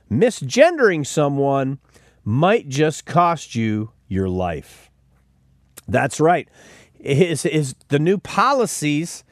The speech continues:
at Milford Regional Medical Center mean that the hospital may deny care to patients who make offensive statements. That's right.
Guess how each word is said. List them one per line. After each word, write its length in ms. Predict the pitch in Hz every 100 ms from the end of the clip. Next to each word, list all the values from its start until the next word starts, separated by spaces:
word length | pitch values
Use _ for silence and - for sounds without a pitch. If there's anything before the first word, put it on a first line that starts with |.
| _ _ _ -
at 420 | 151 139 - 120
Milford 600 | 139 196 190 - 170 151
Regional 400 | 185 180 175 160
Medical 400 | 180 190 196 190
Center 340 | - 185 185
mean 400 | 175 175 175 175
that 380 | 156 139 131 127 _ _ _ _
the 100 | -
hospital 840 | 131 190 214 - - 175 151 147 - _ _ _ _ _ _ -
may 360 | 113 165 208 214
deny 480 | 147 175 180 226 254
care 320 | - 226 233
to 60 |
patients 580 | - 190 185 - 185 -
who 100 | 170
make 240 | 165 165 156
offensive 540 | - - 143 - 110
statements. 880 | - 127 117 - 76 - - - _ _ _ _ _ _ _ _ _ _ _ - - _ _ _
That's 340 | - 117 - 165
right. 300 | 202 226